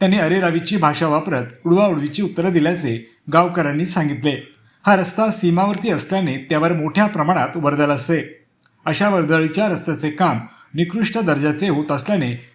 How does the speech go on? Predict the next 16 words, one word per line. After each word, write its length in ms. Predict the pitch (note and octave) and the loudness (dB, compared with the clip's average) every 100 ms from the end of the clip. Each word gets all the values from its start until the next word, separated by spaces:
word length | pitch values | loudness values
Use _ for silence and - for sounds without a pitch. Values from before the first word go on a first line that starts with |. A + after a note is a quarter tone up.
| _ | _
कामजळगा 480 | F#3+ F#3+ G3+ A3 A3 | 4 4 2 0 2
आणि 140 | G3 | 0
परिसरातील 680 | G3 E3 D#3 E3 D#3+ D#3+ G3 | 0 -2 -2 0 0 0 0
नागरिक 500 | D3 E3 E3+ C3+ - | 0 0 -2 -4 -2
कमालीचे 520 | E3+ F3 E3 D3 F3+ G3 | 0 2 2 0 -2 -2
संतप्त 500 | - C#3 G#3+ G#3 G#3 | -2 -4 -6 -4 -2
झाले 260 | C3+ C3 | 0 2
आहेत. 260 | C#3 C#3 D3+ - - _ - | 2 2 -2 -6 -20 _ -2
या 100 | E3 | 2
गंभीर 340 | F3+ F#3 A#3+ | 2 2 -2
प्रकाराकडे 760 | G#3 D#3+ D#3+ D3+ D3+ G3 C#3 D3 | 0 0 2 2 0 0 -2 -4
स्थानिक 480 | - E3 F3+ G#3 | 0 0 2 0
लोकप्रतिनिधी 840 | E3+ D#3+ D#3 D#3+ D#3 D#3 F#3 - - _ _ | -2 -2 -4 -2 -2 0 0 -2 -10 _ _
यांनी 180 | D#3 E3+ | 0 2
जातीने 480 | E3+ D#3+ D#3+ G#3 G#3+ | 2 2 2 0 0
लक्ष 220 | F3 - | 0 0